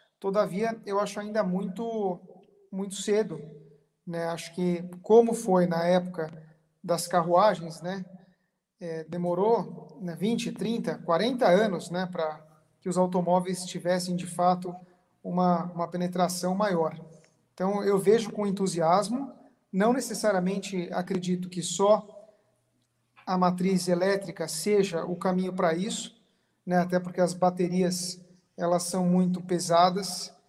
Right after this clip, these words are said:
e elas ainda são muito caras, são muito onerosas. Evidentemente,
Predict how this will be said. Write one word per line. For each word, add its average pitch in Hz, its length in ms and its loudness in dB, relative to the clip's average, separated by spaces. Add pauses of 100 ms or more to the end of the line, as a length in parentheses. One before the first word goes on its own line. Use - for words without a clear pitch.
(340)
e 175 240 -4
elas 175 300 0
ainda 175 240 -4
são 180 240 -4
muito 175 240 -6
caras, 185 400 6
são 185 160 -4
muito 175 260 -4
onerosas. 175 720 0 (840)
Evidentemente, 185 880 -2